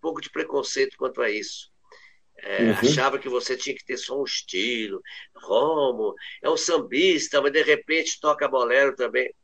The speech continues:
Speaker 1: Nossa, quanto
Speaker 2: Uhum.
Speaker 1: sacrificaram tantos compositores, né, exigindo que eles fossem segmentados. É, mas eu acho isso uma virtude, sabe?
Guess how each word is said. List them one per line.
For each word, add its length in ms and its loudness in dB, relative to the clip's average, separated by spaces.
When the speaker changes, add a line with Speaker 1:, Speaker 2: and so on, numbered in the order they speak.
Speaker 1:
Nossa, 540 -2
quanto 420 0
Speaker 2:
Uhum. 280 6
Speaker 1:
sacrificaram 680 -2
tantos 280 2
compositores, 800 0
né, 200 2
exigindo 760 0
que 80 -2
eles 200 0
fossem 540 -2
segmentados. 1040 -2
É, 460 2
mas 180 2
eu 120 6
acho 240 2
isso 140 -10
uma 140 4
virtude, 840 -6
sabe? 460 -2